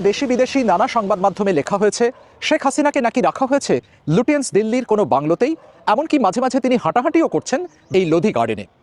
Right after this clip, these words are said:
তবে এখানে রোজকার ভিড় দেখে যে কেউ বুঝতে পারবেন, যার প্রতিটি পদক্ষেপ ঘিরে কঠোর গোপনীয়তা, তার পক্ষে এখানে আসা সম্ভব নয় কোনো মতেই। আজ প্রায় সাত মাস পরেও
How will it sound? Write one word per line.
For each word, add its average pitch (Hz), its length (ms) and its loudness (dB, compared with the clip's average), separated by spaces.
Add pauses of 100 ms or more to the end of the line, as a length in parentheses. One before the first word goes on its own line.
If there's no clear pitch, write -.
(420)
তবে 349 140 2
এখানে 370 240 0
রোজকার 233 340 0
ভিড় 214 220 0
দেখে 269 240 0
যে 214 180 0
কেউ 339 180 0
বুঝতে 196 240 -2
পারবেন, 147 360 0 (300)
যার 240 200 0 (100)
প্রতিটি 339 420 2
পদক্ষেপ 233 420 -2 (120)
ঘিরে 240 280 2
কঠোর 285 360 0
গোপনীয়তা, 190 560 0 (360)
তার 214 180 2
পক্ষে 277 280 0
এখানে 240 220 0
আসা 196 240 -2
সম্ভব 156 380 -2
নয় 127 180 0 (240)
কোনো 214 180 2
মতেই। 117 320 -2 (800)
আজ 269 180 0
প্রায় 349 160 0
সাত - 280 -4
মাস 330 180 0
পরেও 330 300 0